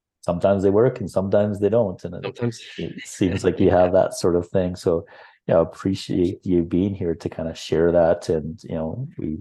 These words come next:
Speaker 1: um, so, like, do you have any plans on touring it or anything? Like, it being kinda like a solo thing? It always comes, becomes a challenge, right? You kinda mentioned that there's collaborative type stuff, so,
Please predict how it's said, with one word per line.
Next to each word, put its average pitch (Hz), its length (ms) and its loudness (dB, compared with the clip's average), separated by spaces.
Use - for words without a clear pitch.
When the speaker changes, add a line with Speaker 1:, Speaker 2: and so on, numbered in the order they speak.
Speaker 1:
um, 78 560 0
so, 135 140 4
like, 120 260 6
do 160 60 0
you 151 60 6
have 156 100 4
any 139 420 2
plans 117 240 4
on 90 120 0
touring 196 420 0
it 208 120 -2
or 202 120 -2
anything? 202 380 -2
Like, 95 200 -2
it 92 180 -6
being 95 240 -8
kinda 101 220 -8
like 101 140 -8
a 104 60 -2
solo 147 440 -4
thing? 156 180 -2
It 120 160 -4
always 98 320 0
comes, 92 260 0
becomes 95 320 -2
a 90 60 2
challenge, 90 420 2
right? 87 160 2
You 95 120 -2
kinda 87 260 -2
mentioned 90 320 -6
that 82 120 -2
there's 85 240 -2
collaborative 95 540 2
type - 200 -2
stuff, 95 320 -2
so, 92 240 -4